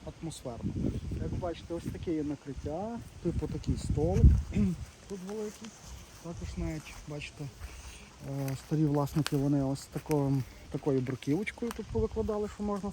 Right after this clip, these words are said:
собі сидіти на такій терасі. Ну і безпосередньо вже, ось бачите, сам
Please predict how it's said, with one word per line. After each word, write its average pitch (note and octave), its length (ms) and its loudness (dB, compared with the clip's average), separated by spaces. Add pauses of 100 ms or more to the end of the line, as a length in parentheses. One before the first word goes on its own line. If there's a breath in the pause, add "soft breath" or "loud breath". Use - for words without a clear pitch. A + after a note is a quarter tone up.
собі F#3 120 -4 (100)
сидіти F3 320 -2
на E3+ 120 -2
такій E3 400 -6
терасі. D3+ 360 -4 (680 loud breath)
Ну A#3 140 4
і B3 140 4
безпосередньо E3+ 720 2
вже, D#3 360 4
ось C3+ 140 -2
бачите, C#3+ 440 4
сам C3+ 360 4